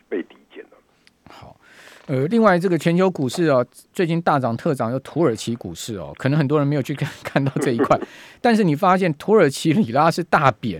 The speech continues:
Speaker 2: 哦。哦，这也是很吊诡的一个现象，就是说土耳其的货币是持续大贬，但是呢，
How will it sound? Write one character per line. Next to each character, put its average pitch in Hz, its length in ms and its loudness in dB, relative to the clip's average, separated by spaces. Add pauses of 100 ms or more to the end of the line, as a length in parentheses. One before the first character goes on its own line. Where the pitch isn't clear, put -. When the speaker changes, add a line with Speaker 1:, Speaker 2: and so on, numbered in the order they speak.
Speaker 2:
哦。 92 200 -12 (380)
哦， 139 120 2
这 269 100 -2
也 175 100 4
是 185 220 0
很 123 240 -2
吊 170 240 4
诡 117 180 -2
的 117 60 -4
一 131 40 -4
个 151 100 -2
现 170 120 -4
象， 151 60 0
就 180 80 -2
是 180 80 2
说 190 160 0 (140)
土 233 100 0
耳 208 80 4
其 156 160 -4
的 165 340 2
货 185 200 0
币 175 120 -4
是 156 280 -2
持 147 180 -8
续 151 160 -6
大 147 240 2
贬， 107 180 -4
但 165 160 -2
是 170 180 -2
呢， 156 80 -4